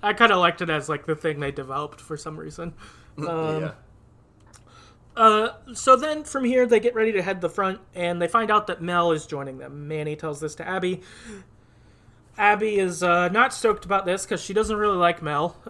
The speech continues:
Speaker 1: um, and that they haven't
Speaker 2: Assuming because, uh, sorry, assuming because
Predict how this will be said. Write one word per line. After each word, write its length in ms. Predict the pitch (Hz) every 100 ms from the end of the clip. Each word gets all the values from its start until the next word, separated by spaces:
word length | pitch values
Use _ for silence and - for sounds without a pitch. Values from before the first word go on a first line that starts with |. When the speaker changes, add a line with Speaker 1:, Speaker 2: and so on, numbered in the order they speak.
| 165
Speaker 1:
um, 600 | 156 160 156 151 151 147 - -
and 320 | 156 160 160
that 120 | 175
they 100 | 175
haven't 220 | 185 226 233
Speaker 2:
Assuming 300 | 120 117 110
because, 580 | 107 - 90 - - - -
uh, 180 | 98 90
sorry, 300 | - 95 85
assuming 400 | 104 143 135 113
because 500 | 104 107 95 87 -